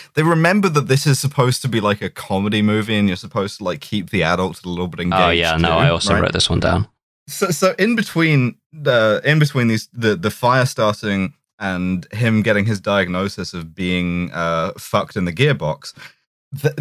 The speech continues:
Speaker 1: they go to a bar, right? And the bar is called Honkers.
Speaker 2: Bar is called Honkers.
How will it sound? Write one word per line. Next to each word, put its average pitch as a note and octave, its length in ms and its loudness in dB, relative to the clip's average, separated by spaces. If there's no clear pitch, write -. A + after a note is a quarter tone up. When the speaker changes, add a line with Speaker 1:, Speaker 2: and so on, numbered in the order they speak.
Speaker 1:
they D#3 120 4
go E3 240 2
to G3+ 260 -2
a D#3+ 40 2
bar, B2+ 560 0
right? G2+ 320 0
And A#2+ 160 2
the B2 60 2
bar B2+ 600 2
is A#2+ 200 -4
called G#2+ 460 -4
Honkers. - 1160 -4
Speaker 2:
Bar A#2 400 4
is G#2 120 2
called F#2 420 0
Honkers. - 1160 -2